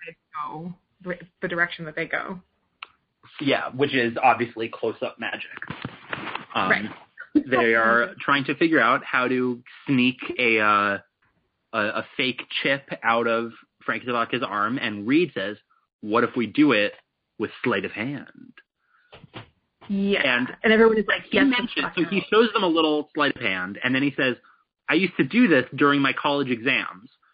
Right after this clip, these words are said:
Speaker 2: I have a thousand questions about why he did this during his college exams.
Speaker 1: <laughs>
Speaker 2: Question number one, was he trying to distract other students so that he could set the curve? Question number two, was he, like, super bored by the exam and he needed something to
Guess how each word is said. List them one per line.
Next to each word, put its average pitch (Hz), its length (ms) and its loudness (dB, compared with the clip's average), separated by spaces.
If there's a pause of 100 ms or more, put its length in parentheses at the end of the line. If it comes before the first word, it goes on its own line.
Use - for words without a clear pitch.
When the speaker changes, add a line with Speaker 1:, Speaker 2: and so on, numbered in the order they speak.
(240)
Speaker 2:
I 240 180 4
have 190 220 2
a 143 60 0
thousand 131 400 0
questions 104 420 -8
about 107 200 -6
why 107 200 -6
he 107 120 -8
did 98 160 -10
this 92 160 -14
during 98 200 -4
his 104 120 -14
college - 280 -14
exams. 104 240 -8 (260)
Speaker 1:
<laughs> 508 240 -8
Speaker 2:
Question - 340 -2
number 131 280 -4
one, 104 400 -10 (720)
was 139 100 -2
he 170 100 -2
trying 220 300 2
to 202 60 -8
distract 165 520 -4
other 160 220 0
students 190 400 -2
so 160 60 -2
that 135 220 -4
he 160 140 -2
could 139 260 -6 (140)
set 156 200 -4
the 117 60 -6
curve? 202 400 -6 (240)
Question 170 320 -4
number 151 200 2
two, - 300 -2 (320)
was 127 160 -2
he, 127 100 0
like, 117 180 -2 (120)
super 131 240 -4
bored 113 360 -4
by 180 140 0
the 202 100 -4
exam 208 380 0
and 160 120 -2
he 113 80 -4
needed 110 220 -6
something 104 200 -6
to - 60 -12